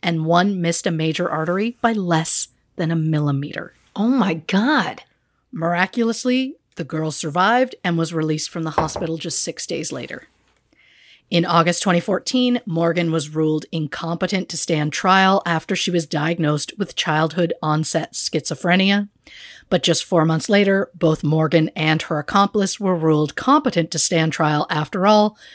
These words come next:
Speaker 1: They both pleaded not guilty by reason of mental disease or defect. The attackers were tried as adults. Both were found not guilty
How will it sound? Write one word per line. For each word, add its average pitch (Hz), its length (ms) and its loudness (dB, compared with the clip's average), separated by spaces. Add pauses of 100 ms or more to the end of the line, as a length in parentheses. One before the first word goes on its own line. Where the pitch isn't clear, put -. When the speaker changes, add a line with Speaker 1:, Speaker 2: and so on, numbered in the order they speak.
(200)
Speaker 1:
They 185 120 4
both 175 320 2
pleaded 170 320 0
not 165 260 0
guilty 175 520 -2
by 196 100 -2
reason 156 400 0
of 147 100 -2
mental 160 380 -2
disease 151 460 -2 (120)
or 147 160 -6
defect. - 600 -8 (880)
The 180 120 -2
attackers 180 480 -2
were 170 100 -6
tried 165 360 -2
as 147 120 -6
adults. 175 480 0 (460)
Both 170 320 4
were 175 140 2
found 160 480 0
not 160 420 0
guilty 233 520 0